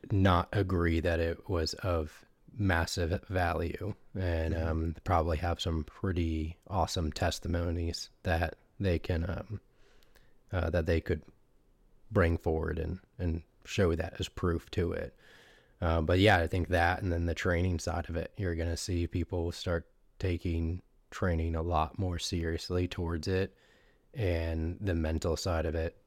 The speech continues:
Speaker 1: they, they're gonna make, "No, this isn't some spiritual weird stuff. Like, this is important.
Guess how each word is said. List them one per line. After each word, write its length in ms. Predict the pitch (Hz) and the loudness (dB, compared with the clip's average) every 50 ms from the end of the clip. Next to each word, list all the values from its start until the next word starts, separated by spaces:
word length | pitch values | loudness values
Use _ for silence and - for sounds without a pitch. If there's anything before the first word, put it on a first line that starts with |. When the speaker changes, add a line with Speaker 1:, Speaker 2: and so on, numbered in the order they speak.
| _ _ _ - | _ _ _ -6
Speaker 1:
they, 220 | 92 90 80 78 73 _ _ _ _ _ _ _ _ _ - - | -4 -2 -2 -2 -4 _ _ _ _ _ _ _ _ _ -8 -4
they're 180 | 85 82 78 | -2 -2 0
gonna 200 | - - 78 78 | 0 -2 -2 -2
make, 300 | 82 85 87 87 90 95 - _ _ _ _ _ - - | 0 0 0 0 0 -2 -4 _ _ _ _ _ -4 0
"No, 200 | 92 82 80 82 | 2 2 4 4
this 180 | 82 82 - | 2 2 2
isn't 300 | 101 90 82 85 82 - | 0 0 0 0 -2 -2
some 300 | - - 92 87 85 82 | -2 -2 0 2 2 2
spiritual 720 | - - - - 90 90 87 87 - - 95 87 85 85 80 | 0 0 2 2 2 2 2 0 0 2 2 2 4 2 2
weird 400 | 87 85 87 90 87 85 76 - | 2 2 2 2 2 0 0 -4
stuff. 420 | - - 92 90 87 85 - - | -2 0 2 2 2 0 0 0
Like, 200 | 90 82 80 78 | 0 0 2 2
this 180 | 87 87 82 - | 0 0 0 0
is 160 | 92 85 82 | 0 0 0
important. 520 | 80 80 78 85 82 73 - 69 64 - | 0 0 2 2 2 0 0 -4 -6 -8